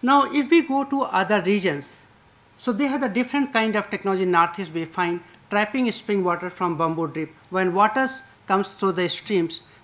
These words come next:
they trap that water through the bamboo pipe and take it to their field in the form of drip irrigation. In many Northeast part of the country, we find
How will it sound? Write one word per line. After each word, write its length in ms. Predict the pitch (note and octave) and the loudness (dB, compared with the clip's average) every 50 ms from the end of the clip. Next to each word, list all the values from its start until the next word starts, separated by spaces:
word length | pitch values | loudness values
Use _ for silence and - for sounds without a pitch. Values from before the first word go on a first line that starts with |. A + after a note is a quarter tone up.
| _ - D#3+ D#3 | _ -20 -10 -2
they 320 | E3+ B3 B3+ B3 A#3+ - - - | 0 2 2 2 0 -4 -8 -4
trap 300 | A3 B3 C#4 C#4 A3 G3 | 0 2 2 2 2 0
that 240 | A3 G#3+ G3+ E3+ | 0 0 0 0
water 240 | G3 F#3+ F#3 - G3+ | 0 0 0 -2 -4
through 200 | G3 - F#3 F3+ | -6 -6 -6 -2
the 100 | F3 F3+ | -2 -2
bamboo 380 | D#3+ D3 E3+ F3 F3+ E3+ F#3 F3 | 0 2 0 2 2 0 -2 0
pipe 320 | - F3+ E3 E3 F3 - - - - - - - - - G#3 | 2 2 2 2 0 -4 -6 -14 -20 -20 -20 -20 -12 -4 -2
and 240 | F#3+ F#3 F#3 F3+ F3+ - - - | 0 0 0 -2 -4 -10 -12 -4
take 220 | - G#3 G#3+ G#3 G#3 | 0 0 0 0 -2
it 160 | G3 F#3 - | -4 -4 -4
to 80 | G3 F#3 | -6 -4
their 200 | D#3+ F3+ F3 E3+ | -2 -2 -2 -4
field 380 | F3 - - F#3+ E3 E3 E3 D#3+ - - - - | -6 -8 -6 -6 -6 -6 -8 -12 -16 -20 -10 -6
in 120 | F#3 F3 | -4 -2
the 100 | D#3+ E3+ | -2 -4
form 280 | D#3 - F3+ E3+ D#3+ D#3+ | -4 -2 -2 -2 0 -2
of 220 | D#3 D#3 D#3 - C#3+ | -4 -6 -6 -10 -10
drip 220 | D#3 E3 E3 - | -8 -8 -8 -8
irrigation. 500 | D#3 D3+ C#3+ D#3+ F3 E3 - E3 D#3 D3+ - - - - - - | -8 -8 -6 -6 -8 -8 -10 -12 -14 -14 -16 -20 -20 -20 -8 -6
In 180 | F#3+ F#3 F#3 | -4 -2 0
many 220 | F#3 G#3 A3+ B3+ C4+ | 0 0 0 0 0
Northeast 640 | A#3 G3 F#3 F#3 - - - F3+ E3 - - - - - - - - | 2 2 2 0 0 -4 -6 -8 -8 -8 -12 -18 -20 -20 -20 -6 -4
part 200 | E3+ E3+ E3 F3+ | -4 -4 -2 -6
of 100 | D#3 D3+ | -8 -8
the 80 | E3+ | -10
country, 380 | D#3+ - E3+ D#3 D3+ C#3+ E3 D3+ | -8 -6 -8 -8 -8 -8 -8 -10
we 120 | D#3 D#3+ | -10 -10
find 320 | D#3 - E3+ D#3 D3+ D3+ | -8 -8 -8 -8 -6 -8